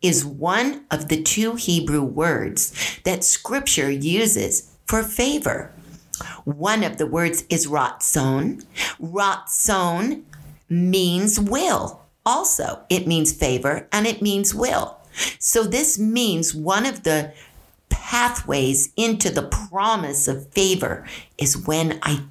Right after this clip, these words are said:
do God's will. But also this word hesed.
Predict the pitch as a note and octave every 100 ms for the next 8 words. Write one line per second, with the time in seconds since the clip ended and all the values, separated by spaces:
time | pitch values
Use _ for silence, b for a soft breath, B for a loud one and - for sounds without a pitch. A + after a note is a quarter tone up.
0 | - F3+ D#3+ - C#3 C3+ B2+ - E3+ A#3
1 | C#3 - - - B B B B B -
2 | A#3 A3+ - _ - C4+ E4+ - - B2+
3 | F#2+ - - B B B _ - E3 F3
4 | - C#3 D3 D3+ D3+ D#3+ - - D3+ D#3+
5 | - A2 - -